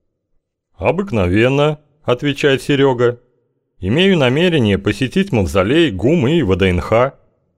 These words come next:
Ну, еще, может, музей революции, если время останется».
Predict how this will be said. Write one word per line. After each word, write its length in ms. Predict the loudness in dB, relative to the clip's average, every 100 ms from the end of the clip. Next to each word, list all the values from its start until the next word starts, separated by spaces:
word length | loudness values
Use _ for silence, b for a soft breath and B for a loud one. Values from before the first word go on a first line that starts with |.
| _
Ну, 140 | -4 -2
еще, 260 | 0 0
может, 380 | 2 2 0 -2
музей 320 | -2 2 2
революции, 600 | 2 2 2 -2 0 -2
если 360 | 0 0 -2 -2
время 320 | 0 0 0
останется». 680 | -2 -2 -2 -2 -4 -6